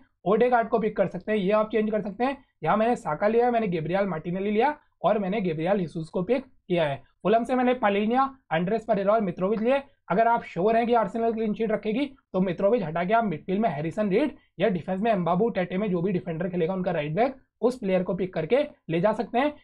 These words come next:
या आप यहाँ पे आंद्रेस परेरा हटा के हैरिसन रीड के साथ जा सकते हैं, जो इनका डिफेंसिव मिडफील्डर है। फिलहाल हम बैक करें आर्सेनल को, तो हिसूस मार्टिनेली बेस्ट एंड सेफ कैप्टन वाइस कैप्टन से ऑप्शन रहेंगे। साका भी एक ऑप्शन रहेंगे, although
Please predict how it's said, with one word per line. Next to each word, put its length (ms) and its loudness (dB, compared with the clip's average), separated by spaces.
या 120 4
आप 140 0
यहाँ 240 0
पे 100 2
आंद्रेस 320 2
परेरा 280 2
हटा 200 -2
के 120 0
हैरिसन 400 -4
रीड 180 -2
के 100 -4
साथ 140 -2
जा 120 -2
सकते 240 -4
हैं, 160 0
जो 80 0
इनका 200 0
डिफेंसिव 520 -2
मिडफील्डर 440 0
है। 180 -6
फिलहाल 220 4
हम 120 4
बैक 180 2
करें 180 4
आर्सेनल 360 2
को, 180 4
तो 80 -2
हिसूस 380 0
मार्टिनेली 560 0
बेस्ट 300 0
एंड 120 2
सेफ 240 2
कैप्टन 300 -2
वाइस 120 2
कैप्टन 260 -4
से 80 0
ऑप्शन 220 0
रहेंगे। 320 2
साका 340 2
भी 100 2
एक 160 4
ऑप्शन 260 0
रहेंगे, 200 2
although 300 2